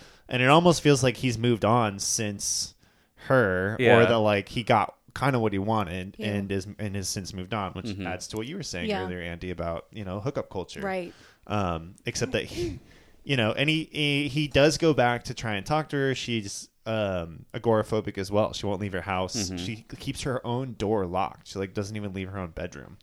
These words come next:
Speaker 2: Mm-hmm.
Speaker 1: Um, and then that, so she doesn't sleep. So that night when he's, you know, off asleep in his bed, she's like, she lives across the street from him. She's watching his house.
Speaker 2: Yeah, this
Speaker 3: Mm-hmm.
Speaker 2: murder is,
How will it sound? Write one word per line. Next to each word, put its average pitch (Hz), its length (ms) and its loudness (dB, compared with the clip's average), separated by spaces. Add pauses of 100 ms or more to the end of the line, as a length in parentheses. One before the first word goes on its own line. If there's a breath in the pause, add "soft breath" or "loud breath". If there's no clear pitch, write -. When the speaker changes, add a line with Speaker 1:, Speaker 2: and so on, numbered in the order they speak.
Speaker 2:
Mm-hmm. 90 540 -8
Speaker 1:
Um, 85 440 -6 (100)
and 95 200 -8
then 98 640 0 (120)
that, 92 340 2
so 104 100 -6
she 101 200 -6
doesn't 104 260 -4
sleep. 117 340 -2
So - 160 -6
that 107 240 0
night 87 240 -6
when 92 140 -8
he's, 90 480 -8
you 123 100 -8
know, 87 300 -6
off 98 260 -4
asleep 107 440 -4
in 95 80 -4
his 87 100 -6
bed, 87 400 2 (300 soft breath)
she's 90 280 -6
like, 87 340 -8 (280)
she 113 220 -2
lives 113 280 2
across 113 300 0
the 101 40 -6
street 127 220 -4
from 104 80 -6
him. 85 60 -10
She's 87 180 -8
watching 92 300 -2
his 87 120 -12
house. 85 460 -8
Speaker 2:
Yeah, 104 220 6
this 214 240 4
Speaker 3:
Mm-hmm. 160 80 6
Speaker 2:
murder 131 260 8
is, 98 320 0